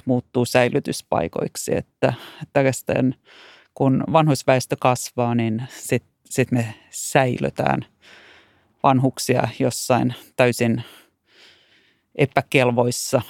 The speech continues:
asunnoissa, missä ei pysty hyötyliikkumaan eikä pysty niinku oikeastaan elämään sellaista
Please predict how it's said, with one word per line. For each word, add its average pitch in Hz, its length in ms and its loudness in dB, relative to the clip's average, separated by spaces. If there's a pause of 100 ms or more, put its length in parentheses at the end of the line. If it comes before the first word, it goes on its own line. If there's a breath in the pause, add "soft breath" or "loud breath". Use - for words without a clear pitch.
asunnoissa, 131 560 2
missä 120 260 0
ei 123 60 2
pysty 127 320 -4 (220)
hyötyliikkumaan 131 960 4
eikä 120 320 0 (140)
pysty 123 360 -2 (1000 loud breath)
niinku 196 280 0 (720 loud breath)
oikeastaan 135 380 2
elämään 127 360 2
sellaista - 300 -8